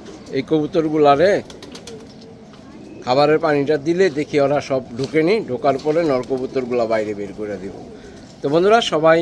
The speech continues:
আহ, দোয়া করবেন আমার জন্য। আর একটা বিষয়, একটি টিপস ছোট্ট দেই, সেটা হচ্ছে এখন যারা এই কবুতর উড়ান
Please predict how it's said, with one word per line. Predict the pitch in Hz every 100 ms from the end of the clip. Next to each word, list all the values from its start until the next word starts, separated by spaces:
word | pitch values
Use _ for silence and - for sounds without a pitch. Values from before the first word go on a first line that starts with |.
| 170
আহ, | - 123 120 120 117 - 156
দোয়া | 139 156
করবেন | 160 143 147
আমার | 147 131 120
জন্য। | 135 135 139 - - - - -
আর | 143
একটা | 147 147
বিষয়, | 143 147 160 160 170 - -
একটি | 123 139
টিপস | 135 139 - 117
ছোট্ট | - 139 -
দেই, | 135 143 180
সেটা | - 123 139
হচ্ছে | 139 143
এখন | 135 131 135 131
যারা | 139 135
এই | 135
কবুতর | 147 143 151 156
উড়ান | 151 135 135